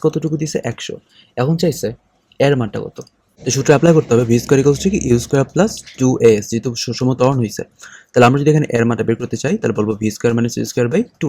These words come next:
এস। এখন ভি স্কয়ারটা কত? পঁচিশ স্কয়ার মাইনাস ফাইভ স্কয়ার by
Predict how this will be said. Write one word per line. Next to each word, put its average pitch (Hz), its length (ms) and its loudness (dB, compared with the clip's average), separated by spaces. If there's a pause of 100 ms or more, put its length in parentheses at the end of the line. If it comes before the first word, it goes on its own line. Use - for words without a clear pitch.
(100)
এস। - 80 -16 (460)
এখন 135 200 2
ভি 123 140 2
স্কয়ারটা 123 280 0
কত? - 120 -8 (320)
পঁচিশ 123 360 0
স্কয়ার 117 240 2 (540)
মাইনাস 104 340 2 (320)
ফাইভ 104 160 4 (140)
স্কয়ার 107 200 0 (120)
by 110 100 2